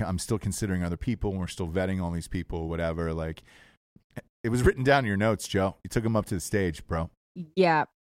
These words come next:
Speaker 2: Yeah, bro.
Speaker 1: Um, that's pretty much
Speaker 2: And
Speaker 1: over. Uh, and
Speaker 2: yeah.
Speaker 1: then there was, um, uh, Politico, uh, the popular, uh,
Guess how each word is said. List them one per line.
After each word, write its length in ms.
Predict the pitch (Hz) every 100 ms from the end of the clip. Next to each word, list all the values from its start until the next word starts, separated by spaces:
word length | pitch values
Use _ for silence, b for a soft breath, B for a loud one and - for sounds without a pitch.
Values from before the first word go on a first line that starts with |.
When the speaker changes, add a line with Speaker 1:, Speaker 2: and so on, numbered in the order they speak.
| _ -
Speaker 2:
Yeah, 260 | 165 156
bro. 300 | 143 143 139 135 - - -
Speaker 1:
Um, 380 | 85 82 85
that's 160 | 82 95
pretty 180 | - 139
much 220 | 117 -
Speaker 2:
And 100 | 151
Speaker 1:
over. 340 | 113 110 104 - B B B
Uh, 220 | 117 113 170
and 80 |
Speaker 2:
yeah. 140 | 156 160
Speaker 1:
then 240 | 123 147
there 100 | 131
was, 260 | 127 139 120
um, 420 | 131 123 113 104 - _ _ -
uh, 300 | 104 101 98
Politico, 840 | - 113 120 139 135 - 78 71 - _ _ _ _ _
uh, 380 | 92 92 90 87
the 280 | 90 90 90
popular, 500 | - 82 - 85 82 - _ _ _ b b b -
uh, 220 | -